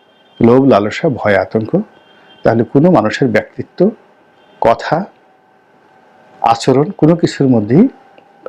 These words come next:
আন্তঃসংযোগ থাকে না এবং সেখানে একটার পর একটা দুর্ঘটনা ঘটতে থাকে। ফলে কি হচ্ছে, বাংলাদেশের রাজনীতি ক্রমশ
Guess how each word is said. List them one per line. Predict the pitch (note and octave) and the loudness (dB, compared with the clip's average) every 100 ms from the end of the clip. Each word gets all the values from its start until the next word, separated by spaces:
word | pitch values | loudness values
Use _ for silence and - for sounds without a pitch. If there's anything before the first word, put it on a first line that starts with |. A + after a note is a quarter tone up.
| - _ _ _ _ - | -20 _ _ _ _ -2
আন্তঃসংযোগ | C3 C#3+ D#3 - A#2 A2 G2+ - | 0 0 -2 -2 -2 -2 -4 -6
থাকে | - - F2+ | -8 -6 -6
না | F2+ | -4
এবং | A2 B2+ | 0 0
সেখানে | - B2+ C#3+ C#3 | 0 -2 0 0
একটার | - B2+ G#2+ | -2 -4 -2
পর | A2+ | -4
একটা | - C#4+ - _ _ _ _ _ _ _ _ _ C3+ | 0 -2 -2 _ _ _ _ _ _ _ _ _ 2
দুর্ঘটনা | B2+ G#2 G#2 A2 G#2 | 2 0 -4 -2 -4
ঘটতে | G2 F#2+ - G2 | -4 -8 -4 -4
থাকে। | - - - - - _ _ _ _ _ _ _ - - | -4 -6 -8 -16 -18 _ _ _ _ _ _ _ -20 -4
ফলে | C#3+ C#3 | 0 0
কি | D#3 | 0
হচ্ছে, | B2+ D3+ - C4 _ _ _ _ _ | -2 -2 -4 -8 _ _ _ _ _
বাংলাদেশের | B2+ A#2+ A#2 G#2+ - A#2 | 0 0 -2 -6 -2 -2
রাজনীতি | G#2 A2 A2 | -2 -6 -8
ক্রমশ | D3 A#2+ A#2 C3 | -4 0 0 0